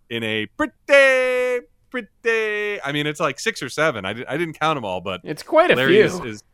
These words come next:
Speaker 1: yeah, it was quite a few. He's feeling pretty, pretty good. Uh, so Larry goes over to Betty's house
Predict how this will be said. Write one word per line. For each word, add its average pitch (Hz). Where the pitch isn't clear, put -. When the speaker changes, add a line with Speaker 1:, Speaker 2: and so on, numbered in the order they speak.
Speaker 1:
yeah, 107
it 127
was 127
quite 131
a 117
few. 90
He's 90
feeling 110
pretty, 143
pretty 117
good. 80
Uh, 101
so 151
Larry 208
goes 170
over 156
to 147
Betty's 151
house 87